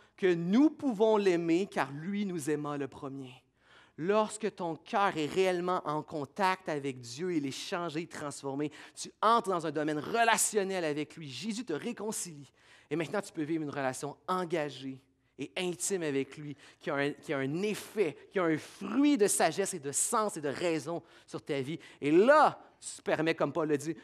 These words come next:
maintenant on peut connaître Dieu. On peut avoir ce désir de lui plaire et de vivre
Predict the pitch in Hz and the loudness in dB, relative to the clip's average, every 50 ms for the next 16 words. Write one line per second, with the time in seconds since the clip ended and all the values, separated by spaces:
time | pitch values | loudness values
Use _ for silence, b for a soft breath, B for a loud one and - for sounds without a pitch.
0 | B B - 175 214 214 220 240 247 220 - - 170 - - 208 170 170 175 170 | B B -2 -2 -2 -2 2 4 4 4 4 2 -2 -2 0 -2 0 0 0 -4
1 | 165 - - 135 113 123 131 131 131 - - - _ _ _ _ _ _ _ _ | -6 -8 -12 -18 -18 -18 -16 -16 -18 -18 -20 -20 _ _ _ _ _ _ _ _
2 | 143 - 190 165 165 175 180 - - 160 131 131 190 185 156 135 170 214 214 208 | -4 2 4 4 4 4 2 0 -2 -6 -4 -4 -4 -2 -2 -2 -2 -2 -2 -4
3 | - - b b b b b 156 156 147 143 147 139 - 160 151 147 147 147 143 | -6 -8 b b b b b -2 -2 -2 -4 -8 -10 -6 -2 0 2 2 2 0
4 | 120 110 113 - _ _ _ - 139 127 139 135 135 123 135 156 156 151 147 131 | -2 -6 -12 -16 _ _ _ -14 -8 -4 -4 -4 -4 -4 -4 -4 -4 -4 -6 -8